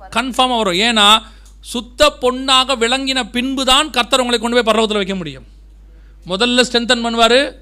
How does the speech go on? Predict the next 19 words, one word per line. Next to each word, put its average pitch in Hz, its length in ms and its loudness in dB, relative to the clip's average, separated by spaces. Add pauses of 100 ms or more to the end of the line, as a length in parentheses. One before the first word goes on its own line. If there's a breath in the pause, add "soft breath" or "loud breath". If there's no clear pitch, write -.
அடுத்து 190 240 -4
சோதனைக்குள்ள 202 440 -2
நடத்துவாரு, 156 560 -6 (220 soft breath)
சோதனையை 226 480 0
ஜெயிக்கும் 214 320 2
போது 214 160 -4
பரலோகத்துக்கு 165 440 -4
கூட்டிட்டு 127 240 -12
போவார். 117 200 -14 (200)
இதுதான் 180 320 -4 (180)
பைபிளுடைய 147 440 -2
மெத்தட். 143 260 -6 (640 soft breath)
அப்ப 202 200 0
பின்னாடி 294 340 2
கண்டிப்பா 302 440 2
இந்த 285 160 2
ஏரியாவுக்கு 294 260 4
என்ன 285 180 2
வரும்? 285 440 6